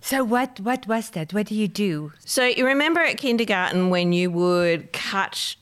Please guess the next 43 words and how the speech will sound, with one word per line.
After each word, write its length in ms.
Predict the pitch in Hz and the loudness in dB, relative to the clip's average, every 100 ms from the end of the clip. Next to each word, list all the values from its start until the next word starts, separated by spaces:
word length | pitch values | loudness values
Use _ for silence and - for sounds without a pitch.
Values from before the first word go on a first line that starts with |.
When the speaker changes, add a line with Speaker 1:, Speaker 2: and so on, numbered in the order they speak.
| - - | -16 -6
Speaker 2:
pieces 400 | 202 190 175 180 | -4 -2 -2 -2
of 220 | 170 - | -4 -4
paper 420 | 175 170 175 165 | -2 -2 0 0
out 240 | 156 156 | 0 0
and 100 | 165 156 | 0 0
you 80 | 156 | 0
would 160 | 151 | -2
stick 460 | - - 185 180 - | -4 -4 -4 -6 -4
them 180 | 165 156 | -4 -2
down 320 | 160 156 156 | 0 0 0
on 160 | 151 | -2
the 120 | 151 147 | -2 -4
page 520 | - 143 147 147 143 | -6 -4 -2 -2 -4
and 380 | 135 139 139 151 | -4 -4 -4 -4
make, 160 | 139 - _ _ _ | -6 -10 _ _ _
make 280 | 170 151 156 | -4 -4 -4
little 180 | 147 143 | -6 -6
collages? 840 | - 147 139 143 214 392 - - | -4 -2 -2 -2 -4 -4 -6 -8
Speaker 1:
Mm-hmm. 320 | 233 214 269 262 _ | -6 -4 -6 -8 _
Speaker 2:
That's 380 | 127 165 135 - | -6 -4 -2 -4
pretty 240 | - 143 | -6 -4
much 280 | 143 135 - | -4 -4 -4
what 140 | 135 139 | -4 -2
I 160 | 143 | -2
did 320 | 143 131 143 - - | -2 -4 -6 -12 -6
to 120 | 147 | -4
make 280 | 139 - - | -2 -4 -6
the 80 | |
newspaper. 640 | 135 147 - - - - 139 | -4 -4 -6 -8 -8 -12 -14
<laughs> 60 | - 202 - - - 240 - - 180 185 175 175 165 | -8 -8 -4 -6 -2 -4 -4 -8 -8 -8 -8 -6 -2
So 200 | 165 170 | -2 -2
Speaker 1:
Ah. 220 | 202 170 226 | -4 -6 0
Speaker 2:
it 60 | |
was 160 | 285 269 | 0 0
before 680 | 269 254 - 269 240 233 226 | 0 -2 0 2 4 4 2
computers, 600 | 226 185 - 156 151 151 | 0 -4 -2 0 0 -2
so 260 | - 151 139 | -2 -2 0
it 60 | |
was 180 | 156 165 | 0 0
Speaker 1:
Yeah. 120 | 196 | 2
Speaker 2:
all 500 | 160 151 143 143 143 | 2 4 4 2 0
very 480 | 139 147 139 135 135 | -2 0 2 2 0
hands-on. 800 | 151 143 135 131 - 135 120 | -2 -2 0 -2 -4 -2 -2